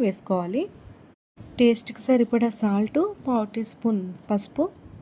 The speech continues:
బాగా కలుపుకొని మూత పెట్టుకోవాలి. ఇది మగ్గే లోపల దీనిలోకి పొడి తయారు చేసుకుందాం. దానికి మిక్సీ జార్ తీసుకొని త్రీ టేబుల్ స్పూన్స్ వరకు పుట్నాలు, ఎండు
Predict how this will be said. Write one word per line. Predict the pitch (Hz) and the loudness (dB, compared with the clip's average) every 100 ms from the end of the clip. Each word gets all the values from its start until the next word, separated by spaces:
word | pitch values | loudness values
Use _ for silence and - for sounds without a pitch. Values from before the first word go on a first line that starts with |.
| - _ - 226 | -20 _ 0 4
బాగా | 220 214 247 | 6 6 4
కలుపుకొని | 220 202 - 226 269 269 | 2 -4 -2 0 2 0
మూత | 214 208 | 0 -2
పెట్టుకోవాలి. | 202 - 185 180 185 277 - - - - _ - - - | -4 -2 -2 -2 -2 -4 -6 -14 -20 -20 _ -20 -12 -2
ఇది | 233 233 | 0 2
మగ్గే | 208 190 240 240 | 0 0 0 2
లోపల | 226 226 240 330 285 | 0 0 0 2 4
దీనిలోకి | 226 220 233 233 226 | 2 2 -2 -6 -2
పొడి | 220 226 | 0 0
తయారు | 214 196 185 | 0 0 -4
చేసుకుందాం. | 190 185 - 185 220 349 - - - _ _ - - - 220 | -10 -12 -10 -8 -8 -10 -12 -16 -16 _ _ -20 -20 -2 4
దానికి | 233 220 226 | 4 6 4
మిక్సీ | 220 - 220 | 2 0 2
జార్ | 254 254 240 | 2 2 0
తీసుకొని | 226 - 247 320 | -2 0 0 0
త్రీ | - 240 233 | 0 0 2
టేబుల్ | 214 208 226 | 2 0 -4
స్పూన్స్ | - 247 220 226 | 0 0 2 -2
వరకు | 220 - 330 - - - - | -4 -2 -4 -4 -14 -20 -8
పుట్నాలు, | 226 - 226 226 247 392 - - - - 208 | -6 0 2 2 0 -2 -8 -20 -20 -8 -4
ఎండు | 214 | -2